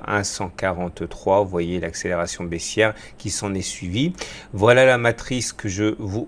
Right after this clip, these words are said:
propose pour, euh, la semaine prochaine. Je pense que beaucoup de traders auront sous les yeux la semaine prochaine, à savoir que la zone des un virgule treize zéro sept, un virgule treize quarante-deux sera propice à la recherche de signaux,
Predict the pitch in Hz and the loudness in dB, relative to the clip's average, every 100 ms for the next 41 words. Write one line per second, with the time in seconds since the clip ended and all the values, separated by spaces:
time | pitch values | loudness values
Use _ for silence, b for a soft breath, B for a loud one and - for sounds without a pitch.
0 | - - 107 - 113 107 104 90 92 - | -8 -4 -2 4 8 8 8 2 -4 -4
1 | - 98 92 90 92 - 104 95 95 - | -2 0 2 2 0 -2 -4 -4 -4 -6
2 | - 87 - 117 147 B B B - 92 | -8 -2 4 4 4 B B B -2 0
3 | 98 120 120 113 - 107 101 95 123 123 | 0 0 -2 -2 -4 -4 -2 -2 -2 -2
4 | 113 110 - 110 107 110 101 95 90 101 | -4 -4 0 4 8 8 6 2 0 -2
5 | - - 101 92 101 98 92 - 98 92 | -4 -4 -2 0 0 0 -2 -2 -4 -4
6 | - - - 117 135 165 B B - 107 | -6 -8 2 6 8 6 B B -2 -2
7 | - 113 98 110 107 - - 113 107 - | 6 6 8 6 6 0 0 4 6 4
8 | 104 101 92 110 107 98 104 120 113 101 | 4 4 4 2 4 2 0 0 2 2
9 | 95 95 90 - 117 98 101 95 95 - | 0 -2 -4 2 2 2 0 -2 -2 0
10 | 104 110 104 98 90 90 - 117 107 - | 0 0 -2 -2 -4 -6 -4 -2 -2 -2
11 | 98 98 98 98 101 - 98 98 95 - | -4 -2 -2 -2 -4 0 2 2 0 -2
12 | 110 - 113 - 98 95 98 92 - 98 | -4 -2 -6 -2 0 0 0 0 2 0
13 | - 92 90 - - 98 101 104 | 0 -8 -6 -6 -6 -4 -2 0